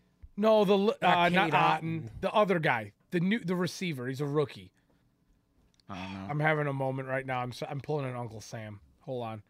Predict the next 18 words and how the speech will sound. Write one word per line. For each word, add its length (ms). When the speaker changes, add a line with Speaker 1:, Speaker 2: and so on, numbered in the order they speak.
Speaker 3:
That's 240
me. 240
I 60
usually, 400
I'm 160
good 220
for 260
forgetting 640
one 180
or 100
mixing 400
someone 380
up. 200
Once 200
a 40
Speaker 1:
Devin 200
Speaker 3:
show. 60
Speaker 1:
Tompkins. 580